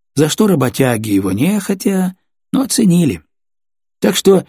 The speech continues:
и дни его теперь по-другому распределялись. Самый напряженный пятница. Кто-то возмутится жалованием, кто-то упьется и пойдет права качать,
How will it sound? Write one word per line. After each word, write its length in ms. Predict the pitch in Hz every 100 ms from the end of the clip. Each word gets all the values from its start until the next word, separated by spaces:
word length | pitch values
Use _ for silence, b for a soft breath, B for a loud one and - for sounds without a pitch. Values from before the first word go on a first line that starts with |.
| b b -
и 140 | 147
дни 280 | 123 156 233
его 200 | 226 190
теперь 340 | - 139 190
по-другому 680 | - 160 147 127 156 165 143
распределялись. 840 | 117 - 113 107 107 90 85 - - _ _ -
Самый 320 | 139 160 156
напряженный 720 | 143 127 120 120 151 131 120
пятница. 600 | - 139 139 104 - 120 - _ _ _ _
Кто-то 360 | 156 143 123 b b
возмутится 680 | 123 127 123 117 120 - -
жалованием, 760 | 98 160 180 170 156 147 139 - _ -
кто-то 320 | - 147 -
упьется 960 | 123 98 113 120 101 92 - 120 98 82
и 460 | - 123 123 120 113
пойдет 420 | 107 123 123 120
права 380 | 123 120 143 185
качать, 720 | 180 165 - 165 151 - -